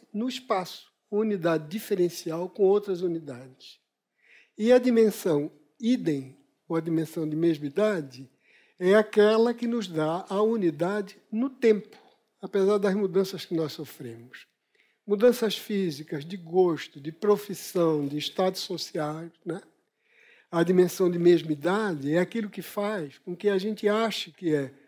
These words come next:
o mesmo, ou pense que é o mesmo, dos quatro anos de idade até a morte, quando se morre envelhecido. Todas essas mudanças, no entanto, têm um fio que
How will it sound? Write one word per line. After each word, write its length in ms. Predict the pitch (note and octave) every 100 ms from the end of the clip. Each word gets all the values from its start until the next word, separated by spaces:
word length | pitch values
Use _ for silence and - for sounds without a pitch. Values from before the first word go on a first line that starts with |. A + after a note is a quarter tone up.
| _
o 100 | F3
mesmo, 520 | F3 G#3 G3+ C#3+ C3+
ou 100 | D#3+
pense 360 | D#3 G3+ G3 -
que 120 | -
é 20 |
o 80 | D3+
mesmo, 580 | D3+ F#3 A3+ G3 D#3+ B2+ _ _ _ -
dos 140 | -
quatro 420 | - A3 A#3 G3
anos 180 | F3+ D#3+
de 120 | E3+
idade 560 | G#3+ D#3+ D#3 E3 E3 - _ _ _ _ -
até 320 | G3+ G3+ F3
a 80 | F#3+
morte, 560 | G#3 D#3+ D#3+ D3+ - -
quando 240 | E3 E3
se 340 | - - F3 - _ _ -
morre 600 | D#3 D#3 D#3 - F3 F3+ _ _ _ -
envelhecido. 920 | G#3+ F#3 E3+ D#3 D3 - G#3+ F#3 - _ _ _ _ _ _ - _ _ _ _
Todas 360 | G#3 G#3 F#3 E3+
essas 260 | D#3 D#3
mudanças, 500 | E3 D3 C#3+ C3+ D3
no 120 | E3+
entanto, 580 | A3+ A3 G#3+ B3+ B3 _ _ _ _ _ _ _ _ -
têm 260 | G#3+ G3+
um 100 | F3+
fio 540 | - - A#3 B3 C#4 C4+ _ _ _ _ _ _ -
que 460 | B3 B3 - -